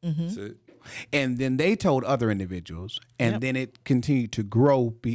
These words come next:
Speaker 3: beyond. So now I ship all over the country, but it didn't start that way. And when it started, I had no thought of that, you know, but I have taken a lot of, uh, hits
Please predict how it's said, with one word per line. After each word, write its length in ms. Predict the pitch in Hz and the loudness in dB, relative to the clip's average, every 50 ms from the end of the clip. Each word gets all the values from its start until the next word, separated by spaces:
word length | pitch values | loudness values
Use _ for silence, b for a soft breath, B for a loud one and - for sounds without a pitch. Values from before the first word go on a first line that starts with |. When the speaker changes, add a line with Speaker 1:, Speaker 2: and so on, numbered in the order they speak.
| - - _ 107 | -4 -6 _ -2
Speaker 3:
beyond. 680 | 131 139 139 135 123 117 104 101 95 92 92 98 92 92 - _ _ _ - _ _ _ _ _ _ _ | 0 2 2 0 0 -2 -2 -2 -4 -4 -6 -8 -10 -10 -14 _ _ _ -20 _ _ _ _ _ _ _
So 200 | - - - 131 | -4 0 0 2
now 680 | 120 127 135 139 151 170 202 180 135 123 117 117 113 - - | 2 0 -2 -2 -2 0 0 0 0 0 0 -2 -4 -8 -8
I 140 | - 117 120 | -8 -6 -6
ship 260 | - - 151 127 - | -4 -4 -6 -6 -4
all 180 | 123 117 110 110 | -4 -4 -2 -2
over 160 | 113 107 107 | -4 -4 -6
the 80 | 104 | -8
country, 440 | - - - 214 262 - - 120 107 | -4 -4 -2 -2 -2 2 4 4 4
but 420 | 107 98 110 123 120 110 - - _ | 4 4 4 4 4 2 -2 -6 _
it 140 | - 147 123 | -2 -2 0
didn't 220 | 123 143 131 127 | 0 0 0 -2
start 380 | 117 - - 180 170 151 - - | -4 -2 0 2 2 2 0 -2
that 140 | 101 95 92 | -4 -4 -4
way. 200 | 85 80 - - _ _ | -8 -12 -14 -18 _ _
And 200 | 139 139 135 131 | 6 6 6 6
when 120 | 135 131 | 2 0
it 60 | 123 110 | -2 -4
started, 320 | - - 185 202 202 151 | -2 -2 -2 0 0 0
I 120 | 107 113 131 | -2 -2 -2
had 200 | 139 123 120 117 | -2 -4 -4 -6
no 260 | 120 123 123 123 123 | -4 -4 -4 -4 -6
thought 360 | - - - 185 185 185 160 | -8 0 2 4 4 4 2
of 140 | 113 90 - | 0 -2 -6
that, 240 | - - - - - _ B B B B B B B B B | -10 -14 -14 -14 -16 _ B B B B B B B B B
you 160 | - 110 107 | 4 4 4
know, 240 | 104 101 95 104 110 B B B B - | 4 2 -2 -4 -6 B B B B 0
but 220 | 107 127 127 - - | 2 2 2 2 -2
I 200 | - 127 127 127 | -2 -2 0 0
have 340 | 131 135 127 123 113 - _ _ _ _ | 0 2 0 0 -2 -4 _ _ _ _
taken 600 | - - 170 160 143 - 135 127 127 120 120 123 - _ _ | 4 4 4 4 4 0 -2 -2 -2 -4 -6 -8 -12 _ _
a 100 | - 107 | -2 0
lot 420 | 110 110 113 120 123 123 127 123 - - | 2 4 6 6 4 4 2 0 -2 -4
of, 300 | 120 110 104 104 107 110 B B B B B _ _ _ _ _ _ - | -4 -2 -2 -4 -6 -8 B B B B B _ _ _ _ _ _ -2
uh, 200 | 135 123 113 110 | 0 0 0 0
hits 760 | 107 - - - - 240 220 - - - - - - - | -2 -4 -6 -2 0 0 0 0 -2 -10 -16 -18 -18 -18